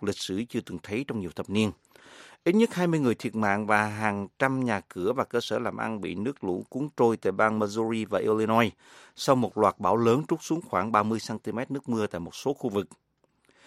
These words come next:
Giới hữu trách cho hay ít nhất chín hệ thống đê điều của liên bang bị nước lũ tràn, phần lớn tại những nơi có ít cư dân. Có đến một chục hệ thống đê điều khác, một số tại các thành phố lớn hơn có thể bị nước tràn khi mực nước dâng lên mức cao nhất vào thứ Sáu.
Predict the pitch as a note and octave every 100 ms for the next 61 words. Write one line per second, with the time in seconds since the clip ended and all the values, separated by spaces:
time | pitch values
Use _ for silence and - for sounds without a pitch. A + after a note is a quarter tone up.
0 | - _ C#3+ D3+ C#3+ F3+ - C3 B2+ A#2+
1 | D#3 D#3+ - D3+ G3 G3+ A2 A#2+ D3 F3+
2 | C#3+ A2 G#2+ F#2+ C#3 C#3 B2+ B2+ B2 G#2
3 | F#2+ C3 - A2 - A#2 A2 - _ _
4 | - A2+ G#2 A2 F3 G#2 G2 A#2+ B2+ A2+
5 | - E3+ - C3 A#2+ B2+ G2+ _ - -
6 | - - D#3+ D3+ F#3 B2+ - A#2+ - G#2
7 | - C#3 D3+ B2+ G#2 E2+ C3 E3+ - F#2
8 | - C3 E3 G2+ C#3+ - F2+ - B2 C3
9 | D#3+ C3+ A#2 C3+ - A2+ G2+ F#2 C3 -
10 | A2+ G2+ F2 - A#2+ A2+ F#2+ C3 D3+ D#3+
11 | C3 A2 A2 G#2+ G#2+ C#3+ _ A#2+ G#2 A2+
12 | E3 G2+ E2+ A#2 - G#2 D3+